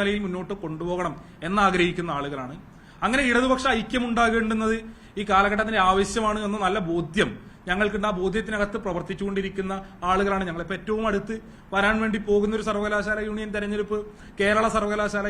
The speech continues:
യൂണിയൻ തെരഞ്ഞെടുപ്പാണ്. അങ്ങനെ എസ് എഫ് ഐ ഇടതുപക്ഷത്തിനാകെ ബാധ്യതയാണ്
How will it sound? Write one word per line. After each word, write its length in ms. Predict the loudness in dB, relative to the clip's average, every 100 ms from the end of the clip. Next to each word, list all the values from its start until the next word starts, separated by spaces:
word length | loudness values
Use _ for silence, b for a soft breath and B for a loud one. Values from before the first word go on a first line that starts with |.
| -2
യൂണിയൻ 200 | -4 -4 -4
തെരഞ്ഞെടുപ്പാണ്. 500 | -4 -4 -6 -10 -12 -18 -20 B B B B 2
അങ്ങനെ 260 | 4 4 2 -4 -16 -20 -20 -14 -2 0
എസ് 200 | 0 0
എഫ് 140 | 4 4
ഐ 60 | 4 0 -2
ഇടതുപക്ഷത്തിനാകെ 920 | 2 4 2 2 0 0 2 2 2 2
ബാധ്യതയാണ് 720 | 4 4 4 2 4 4 2